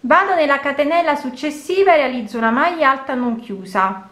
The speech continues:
salto due catenelle, entro nella successiva, un'altra maglia alta non chiusa e le chiudo insieme. Tre maglie alte, una in ogni catenella, una, due e tre,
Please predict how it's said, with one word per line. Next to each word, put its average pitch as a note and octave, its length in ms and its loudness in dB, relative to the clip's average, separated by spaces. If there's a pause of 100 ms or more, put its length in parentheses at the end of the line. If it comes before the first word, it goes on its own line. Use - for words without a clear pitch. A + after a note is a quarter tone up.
(800)
salto A#3 480 0
due B3+ 240 0
catenelle, D#4 760 0
entro A#3+ 300 0
nella A3 120 -2
successiva, F4 760 -2
un'altra A#3+ 400 0
maglia D#4 340 0
alta G3+ 240 -4
non G#3+ 180 -4
chiusa G3 680 -4 (260)
e E4+ 140 4
le G4 160 4
chiudo C4+ 200 -2
insieme. G3 920 -2 (360)
Tre E4 200 4
maglie A#3+ 420 0
alte, F#4 420 2
una G4 200 0
in F#4 100 -2
ogni E4+ 260 -2
catenella, F#3+ 920 -2 (100)
una, A#3 600 0 (1700)
due C#4 680 2 (2750)
e - 300 -4
tre, G3 400 -4